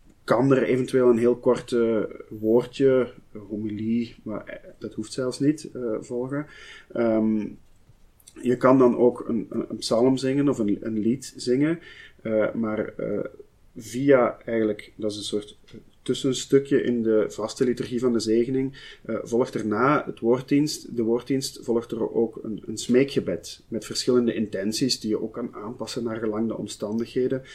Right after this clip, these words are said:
Je hebt in het rituale enkele v-, voorbeelden daarvan, eh, maar je kan die ook, eh, aanpassen.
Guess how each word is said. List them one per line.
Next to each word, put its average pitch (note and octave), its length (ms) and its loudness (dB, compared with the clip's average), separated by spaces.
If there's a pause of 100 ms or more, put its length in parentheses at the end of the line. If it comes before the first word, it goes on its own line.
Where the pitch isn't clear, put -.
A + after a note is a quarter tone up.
(140)
Je G2 100 -8
hebt G#2+ 240 -4
in A2 180 -2
het G2+ 140 -4
rituale G#2 580 -4
enkele G#2 360 -4
v-, G2 60 -8 (180)
voorbeelden B2 720 2
daarvan, B2+ 440 2 (300)
eh, A2+ 200 -4
maar G#2+ 140 0
je G#2 80 0
kan A2+ 180 0
die A2 100 2
ook, G#2 160 0
eh, - 280 -12 (320)
aanpassen. B2 640 -6